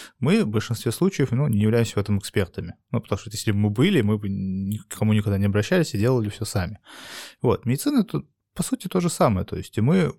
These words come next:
по большому счету, можем же заниматься самолечением. Сейчас до-, доступен интернет, если вы знаете английский язык, вообще отлично, вы можете посмотреть,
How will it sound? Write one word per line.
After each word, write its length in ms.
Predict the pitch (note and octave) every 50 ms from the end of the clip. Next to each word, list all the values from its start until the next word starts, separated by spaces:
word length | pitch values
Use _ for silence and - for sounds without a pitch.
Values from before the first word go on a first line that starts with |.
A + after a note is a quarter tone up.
| _
по 120 | - B2+ A#2
большому 320 | C3 B2+ - - B2+ A#2
счету, 240 | - - A#2+ - C#3
можем 260 | F#3 B3 B3+ G3 C3
же 160 | A2+ G#2+ A2+
заниматься 440 | G#2+ A2 A2 A2+ C3 E3 D#3+ - -
самолечением. 680 | - A#2 A#2 A2+ G#2 G2+ - - F#2 E2+ E2+ F#2 G2 _ _ _ _ _ -
Сейчас 220 | - - C#3 B2+
до-, 120 | A2+ B2+ B2
доступен 520 | A2+ A#2 A2+ - - B2+ A2+ - A2+ A#2
интернет, 480 | A#2 - - D3 D#3+ F3 G3+ G3+ F3+ -
если 340 | G2+ - - G2+ G#2 G#2
вы 140 | G2+ G#2 G#2+
знаете 280 | G#2 G#2+ G#2+ G#2 G2+ A2
английский 360 | G#2+ G#2+ G#2+ G#2 - - A2+
язык, 240 | A2 G#2+ G#2+ G2+ -
вообще 220 | F#2+ - - G#2
отлично, 440 | G#2 - - G3 G3 - - - A2
вы 80 | G#2 G#2
можете 460 | G2+ G2+ G2 F#2+ - - - G#2+ - - - - - - - - - -
посмотреть, 580 | - A2+ - - A2 G2+ - F#2+ F#2 F#2 - -